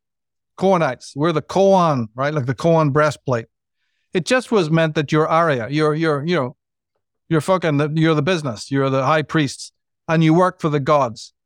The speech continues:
You translate the will of the gods. That's the downward pointing triangle, you know. So it's just one of the icons that got picked up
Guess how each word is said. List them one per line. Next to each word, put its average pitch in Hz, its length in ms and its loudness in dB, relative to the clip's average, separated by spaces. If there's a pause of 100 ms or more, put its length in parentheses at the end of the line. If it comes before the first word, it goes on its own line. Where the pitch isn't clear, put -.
(160)
You 147 80 -4
translate 175 800 0
the 160 80 0
will 196 280 4
of 190 80 0
the 175 100 0
gods. 143 440 -4 (220)
That's 143 140 -12
the 156 60 -4
downward 151 360 2
pointing 135 340 -2
triangle, 123 520 -2 (300)
you 170 100 0
know. 143 160 0 (220)
So 143 360 -2 (100)
it's - 220 -6
just 226 200 -2
one 180 160 2
of 160 60 0
the 147 80 4
icons 143 560 0
that 139 100 -4
got 127 200 -6
picked - 280 -6
up 113 180 -4